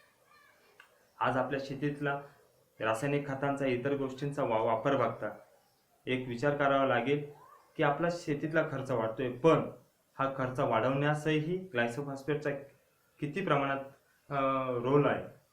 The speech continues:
या गोष्टीसुद्धा आपण जाणून घेतल्या पाहिजे. Glyphosate आपल्या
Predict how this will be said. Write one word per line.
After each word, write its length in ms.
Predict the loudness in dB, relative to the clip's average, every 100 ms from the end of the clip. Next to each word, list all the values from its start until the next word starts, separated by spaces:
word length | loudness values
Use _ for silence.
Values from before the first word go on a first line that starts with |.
| -6
या 120 | -2 0
गोष्टीसुद्धा 460 | -2 -6 -6 -4
आपण 220 | -4 -4
जाणून 300 | -6 -6 -6
घेतल्या 260 | -8 -8 -10
पाहिजे. 360 | -12 -14 -18 -20 _ _ _ -12
Glyphosate 680 | -6 -4 -4 -4 -2 -2 -4
आपल्या 440 | -6 -6 -2 -2